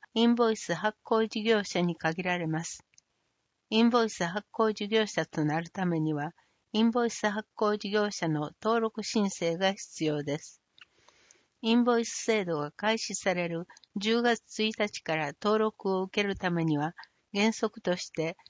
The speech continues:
三月三十一日までに登録手続きをする必要があります。登録方法や詳細は、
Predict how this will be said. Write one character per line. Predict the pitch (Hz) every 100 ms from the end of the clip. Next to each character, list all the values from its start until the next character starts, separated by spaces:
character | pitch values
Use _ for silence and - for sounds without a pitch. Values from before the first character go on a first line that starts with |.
| _
三 | - 247 226
月 | 170 - 175
三 | - 220 208
十 | 170 160
一 | 185 -
日 | 220 226 185
ま | 170
で | 165 151
に | 143 160 _ _ -
登 | 220 233
録 | 233 -
手 | - 208
続 | - 180
き | - 143
を | 160
す | - 190
る | 190
必 | - -
要 | 180 180
が | 202
あ | 196
り | 151
ま | 139 151
す。 | - - _ - _ _ _ _ _ _
登 | 226 240
録 | 247 247 220
方 | 214 233 208
法 | 190 170
や | 147
詳 | 151 - 208 214
細 | - 190 175
は、 | 160 185